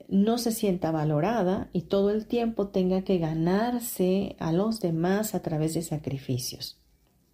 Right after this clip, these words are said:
Ahí está latente su ego, es una creencia que viene arrastrando de tiempo atrás y quizás de generación en generación se ha ido repitiendo. Entonces esta persona,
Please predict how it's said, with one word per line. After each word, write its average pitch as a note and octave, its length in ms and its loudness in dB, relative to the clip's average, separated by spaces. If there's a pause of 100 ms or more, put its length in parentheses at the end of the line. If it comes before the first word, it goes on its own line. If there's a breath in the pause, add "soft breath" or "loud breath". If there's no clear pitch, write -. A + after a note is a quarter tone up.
(480)
Ahí G3+ 520 2 (680)
está G3+ 360 0
latente A3+ 560 0
su E3+ 300 -2
ego, G#3+ 340 0
es F#3+ 180 -2
una B3 280 -2
creencia F#3 640 0
que F3 120 0
viene F#3 320 0
arrastrando E3 840 -2 (480 loud breath)
de E3+ 120 2
tiempo F3+ 420 0
atrás G3 540 -2 (280 loud breath)
y G3+ 100 0
quizás F#3 400 0
de A3 100 2
generación F3+ 580 0
en G#3 100 -2
generación F3 520 0
se F3+ 120 -2
ha F3 80 0
ido F3 200 2
repitiendo. F3 800 -2 (880)
Entonces G3+ 460 2
esta A3 320 -2
persona, B3 640 -2